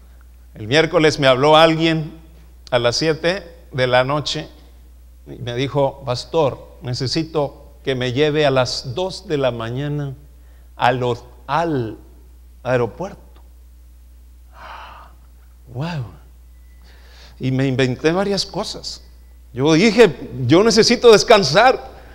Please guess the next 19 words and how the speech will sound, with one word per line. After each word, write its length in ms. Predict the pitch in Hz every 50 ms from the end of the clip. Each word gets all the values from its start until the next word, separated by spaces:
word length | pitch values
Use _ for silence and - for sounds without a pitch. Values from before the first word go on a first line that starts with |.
| - - - - - - - -
Nos 300 | 160 175 - - 180 165
estamos 300 | 131 - 208 240 214 165
preparando 500 | 208 233 220 - 190 180 208 240 233 214
el 60 | 175
pastor 320 | 151 160 135 - 208 175
Soto 240 | - 196 196 - 190
y 80 | 170 160
yo 200 | 165 175 190 190
y 80 | 170 156
otros 520 | 160 208 - - 196 190 175 - - - - - - 127
para 180 | 156 180 180
el 80 | 175 170
maratón. 500 | 160 175 165 160 151 156 - 214 247 220
Necesito 440 | 202 185 196 190 156 233 - 247 240
descansar, 640 | 233 208 - - 247 233 202 - 202 240 240 240
no 120 | 247 247 247
me 120 | 240 240
puedo 280 | 240 247 240 226 220 220
desvelar". 680 | 220 202 151 196 196 185 208 220 190 147 - - -